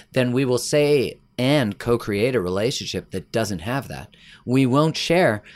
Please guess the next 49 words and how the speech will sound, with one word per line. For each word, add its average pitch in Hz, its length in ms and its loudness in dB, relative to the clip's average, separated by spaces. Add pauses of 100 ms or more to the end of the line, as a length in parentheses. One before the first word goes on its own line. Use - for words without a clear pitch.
(280)
and 131 100 4
we 131 100 6
won't 139 320 4
trust - 380 0
that 117 120 0
our 110 100 2
partner 139 360 2
can 107 180 -4
hold 120 260 2
those 110 240 2
feelings. 117 560 0 (260)
And 117 100 -2
so 131 140 0
what 127 220 2
we 123 100 0
do 185 240 2
is 135 140 4
we 120 120 2
never 127 300 2
share. 208 340 4
So - 180 -2
we 120 140 2
live 151 360 2
in 147 100 2
a 120 80 2
place 117 460 0 (240)
where 127 180 2
we 131 100 4
can 127 140 2
never 117 220 4
share 139 260 2
and 127 80 2
it's 107 160 -2
not 117 180 0
safe. 196 380 2 (320)
And 135 260 2
we 127 200 4 (100)
also 147 460 4
never 147 420 2
allow 135 380 2
our 123 100 2
partner - 580 -2 (280)
to 127 100 -4
build 131 300 2
the 127 80 0
skill 117 320 0
set 110 280 -4
to 107 120 -8
hold 147 520 0